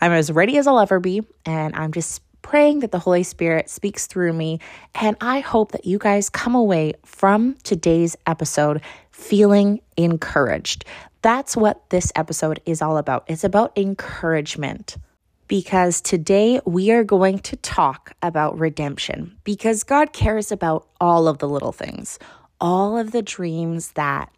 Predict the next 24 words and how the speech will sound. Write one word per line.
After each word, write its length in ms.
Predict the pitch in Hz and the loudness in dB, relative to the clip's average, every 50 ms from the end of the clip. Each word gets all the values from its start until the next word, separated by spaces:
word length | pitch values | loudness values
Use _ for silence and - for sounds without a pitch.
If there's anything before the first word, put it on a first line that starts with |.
| _ - - | _ -10 -8
you 100 | 160 156 | -6 -6
know, 80 | 151 | -6
your 200 | 151 147 156 147 | -6 -6 -8 -8
heart 380 | 147 - - - 202 202 - - | -8 -8 -2 0 0 0 0 0
nurtured, 640 | 180 165 160 151 147 - - - 139 - - - - - | -2 0 0 0 -2 -2 -4 -6 -6 -6 -6 -8 -8 -8
the 80 | 156 | -10
visions 680 | 147 156 - 180 190 190 185 190 175 160 151 147 - - | -6 0 2 4 4 4 4 2 0 0 0 -4 -4 -6
that 300 | - 131 135 131 - _ - - - _ _ - | -6 -4 -4 -4 -6 _ -18 -20 -20 _ _ -4
maybe 240 | - 196 220 269 320 | 0 0 2 2 2
got 220 | - 330 294 - | 2 0 -2 -2
stomped 540 | - - - - - 185 175 190 190 - - | -2 -6 -6 0 0 0 0 0 -2 -2 0
on, 260 | 151 131 131 - - - | 0 0 0 -2 -4 -2
the 100 | - 175 | 0 2
little 280 | 175 214 254 277 285 | 4 4 6 6 4
daydreams 760 | 226 185 - - 170 165 175 196 196 - - 160 143 135 143 - | 2 2 2 2 4 4 4 0 0 -2 -2 -2 -2 -2 -6 -8
that 140 | - - | -8 -8
you 200 | - 156 175 214 | -4 -2 0 0
used 440 | 226 226 208 190 185 190 185 - - | 0 0 0 -2 -2 -2 -4 -6 -8
to 160 | - - - | -4 -2 -2
mull 320 | 165 156 147 147 151 147 143 | 0 0 0 0 0 0 -2
over. 360 | - 76 - - 53 - - _ - - - - - - - - - | -4 -6 -6 -8 -8 -8 -10 _ -20 -20 -20 -20 -20 -18 -12 -4 0
And 100 | 185 190 | 4 6
although 460 | 196 196 190 185 190 185 180 185 - - | 6 6 6 6 6 6 6 4 2 0
I 440 | 160 160 165 165 170 170 170 175 | 0 0 2 2 2 2 0 -2